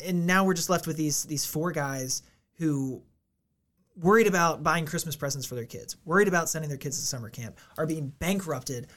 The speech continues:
by these aggressive legal bills, uh, because the president, their, their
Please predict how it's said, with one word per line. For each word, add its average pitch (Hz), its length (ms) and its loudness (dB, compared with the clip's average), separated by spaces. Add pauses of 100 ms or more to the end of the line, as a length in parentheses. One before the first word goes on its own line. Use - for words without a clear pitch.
(120)
by 151 100 -2
these 139 180 -2
aggressive 147 480 -2
legal 147 260 -4
bills, 117 380 -8 (300)
uh, 139 200 -2
because 143 520 -4
the 156 100 -10
president, 165 480 0 (140)
their, 175 360 4
their 190 420 2